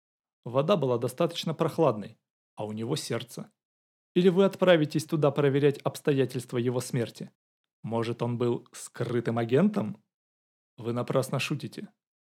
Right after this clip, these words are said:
укоризненно произнес Дронго. "В случаях с Кродерсом и Старовскими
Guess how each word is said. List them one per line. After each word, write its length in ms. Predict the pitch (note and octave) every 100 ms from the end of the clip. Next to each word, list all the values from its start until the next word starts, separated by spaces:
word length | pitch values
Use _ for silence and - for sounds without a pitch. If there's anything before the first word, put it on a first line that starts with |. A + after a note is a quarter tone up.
| -
укоризненно 600 | A2 A#2+ A2 A#2 A2 G#2+
произнес 420 | - G#2+ A2+ G2+
Дронго. 400 | A2+ A2+ A2 - _ _ _ _ _ _ _ _ _ _
"В 80 | -
случаях 560 | - B2+ D#3 D3 C3
с 80 | -
Кродерсом 640 | - C#3 D3+ C3 - B2 B2+
и 200 | B2+ C3 -
Старовскими 760 | - B2+ G3 G#3 - A2+ G2